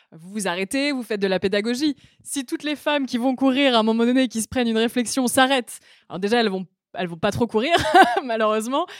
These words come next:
elles vont beaucoup s'arrêter dans leur run. Donc, comment faire ? Quelles, euh, quelles sont potentiellement des, des bribes de, de,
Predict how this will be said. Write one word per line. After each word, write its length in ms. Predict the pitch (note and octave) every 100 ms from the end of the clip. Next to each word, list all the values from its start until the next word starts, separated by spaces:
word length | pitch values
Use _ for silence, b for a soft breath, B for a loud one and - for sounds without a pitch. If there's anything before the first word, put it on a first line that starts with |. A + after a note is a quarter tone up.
| B -
elles 120 | G3
vont 120 | G#3
beaucoup 240 | G#3 B3
s'arrêter 440 | C#4 C4 B3 B3 B3+
dans 120 | G#3+
leur 200 | G3 G#3
run. 240 | A#3+ D#4+ C4 B B -
Donc, 160 | G3+
comment 300 | - B3+ B3
faire ? 300 | B3 D#4 D4+
Quelles, 220 | - A#3+ -
euh, 120 | G3+ -
quelles 140 | B3
sont 200 | - C#4+
potentiellement 580 | A#3+ G#3+ G#3 A#3 A#3+ C4+
des, 220 | A3+ F3+
des 140 | F3
bribes 400 | F#3 A3 C4 A#3+
de, 240 | G3 F#3 F3+
de, 280 | F3 E3+